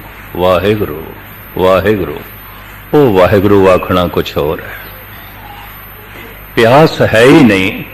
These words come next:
ਕਿ ਕਹੀ ਜਾਂਦਾ, "ਹਾਏ ਪਾਣੀ, ਹਾਏ ਪਾਣੀ, ਹਾਏ ਪਾਣੀ।" ਇਹ ਨਕਲ ਹੋਵੇਗੀ, ਕੁਛ ਵੀ ਨਹੀਂ,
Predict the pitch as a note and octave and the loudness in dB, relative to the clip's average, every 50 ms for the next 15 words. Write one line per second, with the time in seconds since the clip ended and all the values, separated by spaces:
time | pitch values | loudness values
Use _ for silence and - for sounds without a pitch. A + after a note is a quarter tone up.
0 | - - - - - - - - - A#2 G2+ - - - C3+ C#3 C#3 B2 G#2 A2 | -18 -18 -20 -20 -20 -20 -16 -10 -6 -6 -6 -4 -2 2 2 4 4 4 4 2
1 | G#2 G2+ G2+ G2 G2+ F#2 - - F#2 G2 A2+ A#2+ B2 A#2 G2 - - F2 E2+ E2 | 2 2 4 4 2 2 2 0 0 2 4 4 4 2 2 0 -4 -4 -4 -4
2 | D#2+ E2 E2+ - - - - - - - D#2+ F#2+ A2 A#2+ A#2+ A2+ F2+ D#2 - D#2+ | -4 -6 -8 -10 -12 -14 -16 -14 -8 -4 -2 0 2 2 2 0 0 -2 -6 -6
3 | D#2+ D#2+ D#2 D#2 E2 - D#2 - - - - F#2+ G2+ A2+ A#2 A#2 G2 - F2+ D#2 | -6 -6 -8 -10 -10 -12 -14 -16 -14 -8 -4 -2 0 0 0 0 -2 -2 -4 -6
4 | C#2+ C#2 - - - - - - - B2+ A#2+ A2 A#2+ A#2 A#2 C3 A#2+ F#2 D#2+ D#2 | -6 -8 -12 -16 -20 -20 -14 -6 -4 -2 0 0 -2 0 -2 -2 -2 -2 -4 -4
5 | D#2+ D#2+ D#2+ E2 F2+ - - A2 G#2 - B2+ A#2 A2+ F#2+ - - | -6 -8 -8 -8 -10 -6 -6 -8 -6 -6 -8 -6 -8 -8 -10 -14